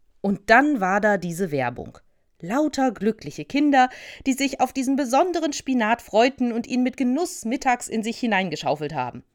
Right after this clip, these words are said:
Wenn etwas so lecker war, dann musste ich das doch auch probieren. Ich lag also meiner Familie in den Ohren.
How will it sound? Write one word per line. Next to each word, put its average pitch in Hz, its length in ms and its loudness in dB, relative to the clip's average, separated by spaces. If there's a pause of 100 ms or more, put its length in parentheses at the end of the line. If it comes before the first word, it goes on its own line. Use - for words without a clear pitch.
(640)
Wenn 196 220 -4
etwas 208 400 -2
so 214 240 -6
lecker 220 440 -4
war, 143 200 -4 (360)
dann 269 260 4
musste 220 380 -2
ich - 180 -8
das 202 180 0
doch - 220 -6
auch 415 240 -4
probieren. 135 500 -4 (960)
Ich - 180 -12
lag 277 280 -4
also 165 200 -6
meiner 151 220 -8
Familie 170 500 -6
in 190 100 -6
den 202 160 -6
Ohren. - 420 -10